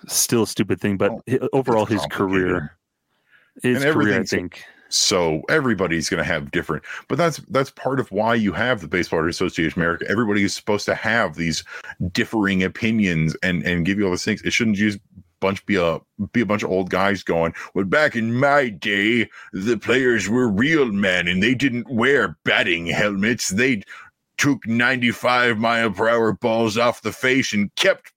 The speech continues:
Speaker 2: playing."
Speaker 1: Back in my day, we were smoking weed under the bleachers, then we'd go up to bat.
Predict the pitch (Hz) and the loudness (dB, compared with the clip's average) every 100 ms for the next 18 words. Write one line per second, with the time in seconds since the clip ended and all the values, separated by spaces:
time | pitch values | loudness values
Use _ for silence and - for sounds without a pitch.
0 | - 156 180 151 117 87 78 - _ - | -8 0 2 2 0 -2 -8 -14 _ -4
1 | 165 - 151 127 170 156 139 139 151 170 | -4 -2 -2 0 2 2 2 0 2 0
2 | 156 180 190 147 147 135 - - 127 165 | 2 2 2 2 2 2 0 2 2 2
3 | 151 139 135 175 170 175 165 170 165 156 | -2 0 2 2 2 2 2 2 2 0
4 | 139 175 196 - 143 135 156 147 135 117 | 2 0 0 0 0 2 2 2 2 2
5 | 127 180 185 _ - 208 190 185 120 | 2 4 2 _ 0 2 2 0 0